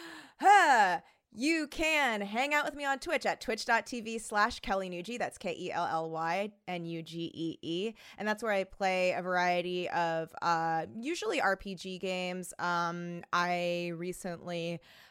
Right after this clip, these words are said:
uh, did my first P C build, and so I've been playing games on P C, which prior to that I had mostly played on, um, P S four and, uh, before that, Xbox three sixty.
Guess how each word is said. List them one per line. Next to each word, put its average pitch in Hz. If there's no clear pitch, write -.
uh, 175
did 202
my 180
first 175
P 185
C 254
build, 233
and 190
so 185
I've 175
been 175
playing 175
games 170
on 170
P 180
C, 214
which -
prior 196
to 196
that 180
I 170
had 170
mostly 170
played 165
on, 160
um, 156
P -
S 175
four 175
and, 170
uh, 160
before 170
that, 156
Xbox 147
three -
sixty. 165